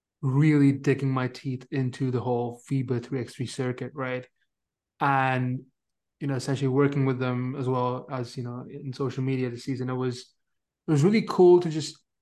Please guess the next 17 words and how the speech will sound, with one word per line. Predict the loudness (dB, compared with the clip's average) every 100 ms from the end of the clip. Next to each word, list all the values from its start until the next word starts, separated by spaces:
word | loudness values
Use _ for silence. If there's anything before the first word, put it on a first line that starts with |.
| _ -4
pick | -2 2
up | 2 2
different, | -2 -2 -2 -4 -4 -10 -18 _ _ _ _
you | -2
know, | 0 0 -2 -8 -14
uh, | -16 -12
styles | -6 0 2 2 2
from | 0 -4
different | -2 -4
teams | -2 -2 0 -2 -4
and | -6
how | -6 -4 -4
they | -2 -2 -4 -6 -12 _ _ _
find | 0 0 2
their | 2 2 2
ways | 0 -2 -4
to, | -6 -4 -8